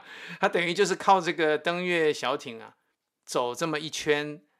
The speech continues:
然后回到地球来，这就是计划。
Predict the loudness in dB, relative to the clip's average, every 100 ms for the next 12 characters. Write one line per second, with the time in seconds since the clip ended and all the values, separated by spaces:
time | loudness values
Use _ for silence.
0 | _ -12 -10 -6 -6 -8 -12 -14 -8 -8
1 | -8 -14 -16 -16 -18 -18 -8 -6 -6 -8
2 | -8 -6 -4